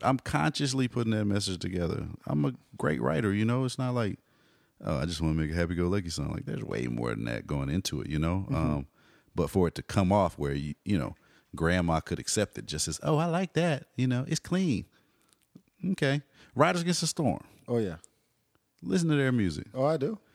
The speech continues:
Speaker 1: Ask 'em what those songs are about. Like, like, what, what are you really saying in this verse? And it's like, "Oh." But you don't really take it as all super heavy when you hear it.
Speaker 2: No.
Speaker 1: It just sounds like good energy. But there's a lot being said.
Speaker 2: Oh, there is.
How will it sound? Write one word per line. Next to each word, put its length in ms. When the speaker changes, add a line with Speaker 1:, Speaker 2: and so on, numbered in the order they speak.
Speaker 1:
Ask 260
'em 100
what 120
those 160
songs 280
are 80
about. 440
Like, 160
like, 120
what, 360
what 260
are 40
you 180
really 220
saying 300
in 100
this 120
verse? 300
And 80
it's 100
like, 240
"Oh." 960
But 160
you 80
don't 160
really 160
take 320
it 80
as 140
all 180
super 340
heavy 340
when 200
you 80
hear 200
it. 140
Speaker 2:
No. 340
Speaker 1:
It 60
just 180
sounds 220
like 200
good 160
energy. 440
But 200
there's 180
a 60
lot 400
being 260
said. 380
Speaker 2:
Oh, 180
there 220
is. 500